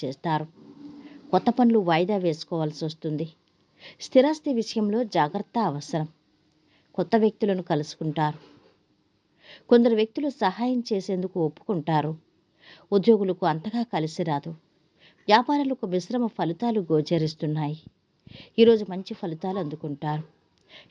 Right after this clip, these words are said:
కార్యాలయంలో కొన్ని సమస్యల నుంచి ఉపశమనం పొందుతారు. మీ పిల్లలు మంచి ఉద్యోగం సంపాదించారన్న వార్త మీకు ఆనందాన్ని ఇస్తుంది. మీ మా-, మీ పాత పరిచయస్తులు మిమ్మల్ని కలవడానికి వస్తారు. ఆర్థిక విషయాల్లో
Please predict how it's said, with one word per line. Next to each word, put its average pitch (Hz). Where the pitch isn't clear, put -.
కార్యాలయంలో 247
కొన్ని 180
సమస్యల 202
నుంచి 190
ఉపశమనం 208
పొందుతారు. 156
మీ 214
పిల్లలు 269
మంచి 233
ఉద్యోగం 226
సంపాదించారన్న 196
వార్త 170
మీకు 240
ఆనందాన్ని 277
ఇస్తుంది. 143
మీ 208
మా-, 196
మీ 240
పాత 240
పరిచయస్తులు 240
మిమ్మల్ని 165
కలవడానికి 202
వస్తారు. 147
ఆర్థిక 254
విషయాల్లో 202